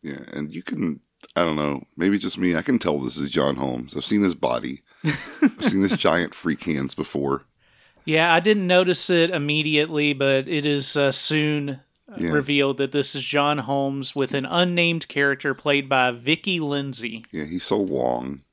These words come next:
Speaker 2: He is long in many ways.
Speaker 1: Yes.
Speaker 2: Uh, we're only hearing the music playing, although they seem to be whispering and chattering with one another.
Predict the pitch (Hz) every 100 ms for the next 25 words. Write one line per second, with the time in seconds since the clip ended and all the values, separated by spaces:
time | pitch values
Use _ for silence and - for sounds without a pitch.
0 | _ _ _ _ _ _ _ _ _ -
1 | 170 180 175 135 139 147 147 143 131 131
2 | 139 135 120 113 107 - - 87 76 -
3 | - - _ _ _ _ _ _ _ _
4 | _ _ 131 123 123 120 135 _ _ _
5 | _ _ _ _ _ _ - 160 180 185
6 | 220 226 151 196 190 185 147 143 151 185
7 | 175 180 180 196 190 147 135 143 139 139
8 | 139 156 147 139 135 131 127 123 135 127
9 | - 135 135 131 127 - 131 127 131 135
10 | 131 - 143 135 131 131 135 135 131